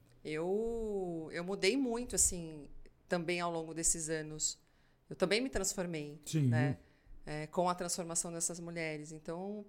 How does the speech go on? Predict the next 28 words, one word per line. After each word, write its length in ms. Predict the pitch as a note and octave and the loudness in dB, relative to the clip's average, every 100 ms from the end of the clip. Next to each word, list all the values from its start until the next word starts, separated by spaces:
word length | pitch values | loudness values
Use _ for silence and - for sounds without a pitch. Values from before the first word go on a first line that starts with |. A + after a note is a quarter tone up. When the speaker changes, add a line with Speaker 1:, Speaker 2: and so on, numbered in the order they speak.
| - | 0
Speaker 1:
pra 160 | F3+ | 0
mim 160 | F3 F3 | 0 -4
é 40 | |
maravilhoso, 680 | G3+ G3 F#3+ G#3 D4 G3 E3 | -4 -2 -2 0 4 6 6
assim. 340 | - D#3 C#3+ - - | 2 2 -4 -12 -8
Eu 180 | - E3 | 2 10
acho 300 | - G#3+ - | 12 12 10
que 60 | - | 2
somos 320 | - F3 E3+ | 0 0 -4
pioneiras, 520 | - F3+ E3+ E3 D#3+ E3+ | -2 -2 0 -2 2 4
sim, 320 | - F3 G3+ | 4 2 -4
porque 240 | G3+ - | -4 -6
a 60 | E3+ | -6
gente 180 | E3+ - | -6 -6
tem 100 | F3 | -6
um 60 | |
formato 640 | F3 F3+ F3 E3+ E3 F3 D#3+ - - - - - | -4 -2 2 0 0 -6 -12 -16 -20 -20 -18 -4
diferente. 720 | E3 F#3 G3+ E3 E3+ F3+ A#3 | -2 2 4 2 0 -4 -6
Primeiro, 580 | A3 G3 G3 F3 D#3 D#3+ - _ _ | -6 -6 -2 -2 -2 -6 -16 _ _
nós 500 | - F3 F#3 B3 - | 2 8 10 10 8
introduzimos, 1040 | A3+ G#3 G3 F#3 F3+ F#3 F3+ E3+ E3 - - _ _ _ _ | 6 0 -4 -4 -4 -2 -4 -4 0 0 0 _ _ _ _
é, 160 | D3 - | -2 4
a 80 | F#3 | 4
importância 520 | F#3 F#3 - F#3 F#3+ | 4 -2 0 2 2
da 100 | F3 | 2
técnica 480 | F3 E3 E3+ E3 E3+ | 2 0 0 -6 -6
no 80 | E3+ | -2
ciclismo. 520 | - - D3+ C3+ D3 | -2 -2 -8 -8 -12